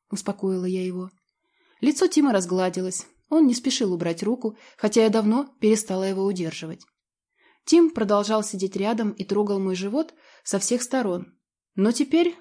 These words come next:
он не искал повреждения, а исследовал. На его губах застыла глупая улыбка, он смотрел, как гладит меня. Малыш успокоился и больше не упинался.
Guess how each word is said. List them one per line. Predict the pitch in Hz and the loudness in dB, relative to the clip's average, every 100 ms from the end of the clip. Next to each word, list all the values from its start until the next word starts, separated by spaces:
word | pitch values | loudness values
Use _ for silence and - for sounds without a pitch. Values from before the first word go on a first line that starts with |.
| - - | -16 -2
он | 277 285 | 2 4
не | 330 | 4
искал | - 330 226 | 2 0 0
повреждения, | 180 180 208 208 196 175 165 165 - | 0 -2 -2 0 0 0 -4 -6 -4
а | 190 269 - _ _ - | -4 -4 -10 _ _ -2
исследовал. | 359 - 262 180 156 156 147 - _ _ _ _ _ - | -2 -2 -2 -2 -4 -8 -12 -18 _ _ _ _ _ 2
На | 190 | 2
его | 190 | 4
губах | 185 202 311 254 | 0 2 0 0
застыла | 196 - 233 226 | -4 -2 -2 -2
глупая | 196 202 202 202 | -2 -6 -4 0
улыбка, | 220 214 180 - 170 | 2 2 0 -2 -8
он | 175 | -6
смотрел, | 180 196 185 202 196 | -4 -4 -2 -2 -2
как | 185 175 - | -4 -10 -6
гладит | 214 202 170 170 | -2 -2 -4 -4
меня. | 208 220 165 165 _ _ _ _ _ _ _ _ _ _ _ - | -2 -2 -4 -8 _ _ _ _ _ _ _ _ _ _ _ -4
Малыш | 196 294 370 | 0 0 0
успокоился | 214 - 170 175 196 240 240 | -4 -6 -8 -2 -2 0 -2
и | |
больше | 190 240 302 240 | -2 -2 0 0
не | 196 | -2
упинался. | 185 165 160 156 - 170 | -2 -6 -6 -8 -10 -10